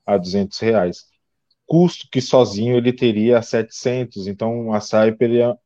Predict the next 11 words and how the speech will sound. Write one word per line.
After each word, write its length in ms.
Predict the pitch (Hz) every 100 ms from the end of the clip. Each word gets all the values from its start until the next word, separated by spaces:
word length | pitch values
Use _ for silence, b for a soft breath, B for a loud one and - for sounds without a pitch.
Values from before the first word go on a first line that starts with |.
| _
foi 120 | 123
uma 160 | 127 143
solução 680 | 131 156 147 131 113 113 120 - _ _ _ _
que 100 | 113
tivemos 640 | - 107 107 107 113 -
pra 160 | 120
poder 400 | 120 127 113 120
manter 680 | 120 127 127 123 127 139 123 b b _
eles 800 | 110 110 104 101 107 113 - _ _ _ _
fazendo, 840 | 110 95 107 110 113 113 113 104 _ _ _
produzindo 840 | 151 156 180 123 117 139 147 160